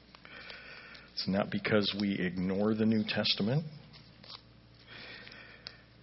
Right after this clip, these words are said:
It is because most churches, most pastors, most Christians ignore the Old Testament, which is about two-thirds of the Bible.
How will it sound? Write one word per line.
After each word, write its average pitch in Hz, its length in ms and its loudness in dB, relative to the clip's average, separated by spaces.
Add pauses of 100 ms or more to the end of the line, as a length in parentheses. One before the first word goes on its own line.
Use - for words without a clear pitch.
(140)
It 92 100 0
is 90 180 0
because 98 760 2 (1600)
most 107 480 4 (240)
churches, 120 600 4
most 98 320 4
pastors, 147 760 0
most 101 300 4
Christians - 720 4
ignore 110 500 6
the 120 160 8
Old 123 300 4
Testament, - 720 -2 (1700)
which - 160 0
is 120 120 6
about 120 240 6
two-thirds 135 680 6
of 117 160 0
the 113 60 0
Bible. 95 420 0